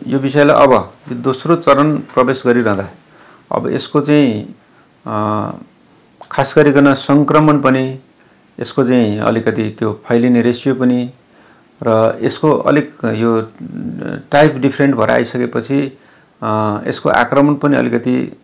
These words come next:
त्यही खालको भएको हुँदाखेरि हामीले अलिक बढी सचेत हुनुपर्ने, बढी चाहिँ हामीले, अ, जोगिनुपर्ने, बढी हामीले संवेदनशील हुनुपर्ने,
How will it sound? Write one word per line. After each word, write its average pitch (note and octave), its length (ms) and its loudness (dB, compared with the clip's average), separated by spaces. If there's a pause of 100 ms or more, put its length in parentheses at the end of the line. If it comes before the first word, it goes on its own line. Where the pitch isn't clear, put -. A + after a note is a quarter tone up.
(240)
त्यही C#3+ 320 -2
खालको A2+ 280 -4
भएको G2+ 280 -8
हुँदाखेरि A2 320 -4
हामीले G#2+ 220 -4
अलिक B2 200 -10
बढी D#3+ 280 0 (440)
सचेत C#3+ 420 2
हुनुपर्ने, A#2+ 580 2
बढी C3 280 4
चाहिँ D3+ 140 0
हामीले, A2 460 2 (500)
अ, A2 80 -4
जोगिनुपर्ने, B2+ 920 2
बढी B2+ 240 2
हामीले A2 240 0
संवेदनशील A#2+ 640 0
हुनुपर्ने, A2 580 -2